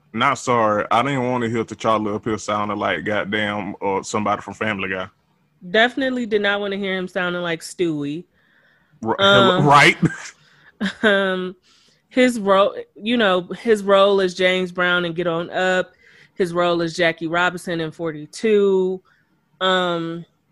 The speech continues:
Speaker 2: he was just, he was such a, he was becoming a, a huge force to be reckoned with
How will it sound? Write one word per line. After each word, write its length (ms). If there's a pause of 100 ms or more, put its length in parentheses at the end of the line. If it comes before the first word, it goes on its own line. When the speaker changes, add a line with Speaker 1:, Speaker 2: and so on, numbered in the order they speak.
(260)
Speaker 2:
he 200
was 240
just, 340
he 160
was 240
such 300
a, 260 (640)
he 140
was 180
becoming 480
a, 400
a 220
huge 460
force 360
to 120
be 160
reckoned 420
with 180